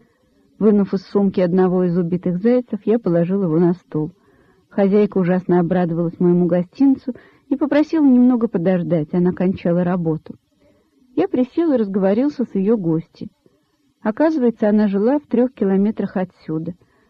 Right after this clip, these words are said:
Там тоже несколько семей погорельцев ютилось в землянках. Узнав, что я из Абхазии,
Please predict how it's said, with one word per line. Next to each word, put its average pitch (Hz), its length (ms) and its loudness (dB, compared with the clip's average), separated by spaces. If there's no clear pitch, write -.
Там 277 200 0
тоже 269 220 2
несколько 196 480 -2
семей 196 460 0
погорельцев 196 760 -2
ютилось 185 540 -4
в 165 40 -6
землянках. 180 720 -2
Узнав, 240 400 2
что - 160 -4
я 233 260 2
из 185 120 0
Абхазии, 180 720 -2